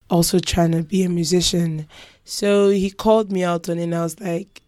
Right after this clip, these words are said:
"Yes, sir, like, that, that has always been my passion. That has always been my dream." And so I figured,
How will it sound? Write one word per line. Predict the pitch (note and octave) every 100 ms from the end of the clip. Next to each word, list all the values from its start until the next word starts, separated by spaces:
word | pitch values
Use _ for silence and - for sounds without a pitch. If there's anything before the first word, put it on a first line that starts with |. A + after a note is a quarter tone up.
| _ _
"Yes, | G#3 G3 F#3
sir, | F#3+
like, | F#3 - -
that, | G3+ F#3 F3+ _ - - -
that | G3
has | F3+
always | F3 F3 F3
been | - F3
my | E3
passion. | E3 F3 E3+ E3+ E3
That | F3+
has | E3
always | F3+ F#3
been | F3+
my | E3 E3
dream." | G3+ F3 D#3+ D3+ - - - - _ _
And | F3+ F3+ F3+ F3 - D#4 _ _ -
so | A#3 G#3+ - -
I | G3+
figured, | A#3+ A#3 A3+